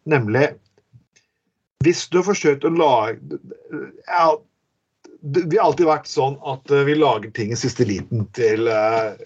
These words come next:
til, eh, julegaver. Du stikker inn og kjøper ofte en, eh,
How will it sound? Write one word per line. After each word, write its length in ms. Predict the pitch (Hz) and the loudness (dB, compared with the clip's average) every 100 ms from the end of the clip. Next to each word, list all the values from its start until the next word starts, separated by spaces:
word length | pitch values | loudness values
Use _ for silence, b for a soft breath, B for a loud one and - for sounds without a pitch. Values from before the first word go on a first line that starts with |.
| 87 - - | -12 -10 -8
til, 260 | 104 107 | -6 -4
eh, 220 | 104 - - b b b b b - | -4 -4 -6 b b b b b -6
julegaver. 560 | 131 107 101 98 117 123 | 0 2 2 2 2 2
Du 60 | |
stikker 260 | 131 131 135 | 0 0 2
inn 80 | 131 | 2
og 80 | |
kjøper 240 | 131 120 120 | 2 2 2
ofte 180 | 117 120 | 2 -2
en, 140 | 127 131 | 0 0
eh, 240 | 131 131 | 0 -2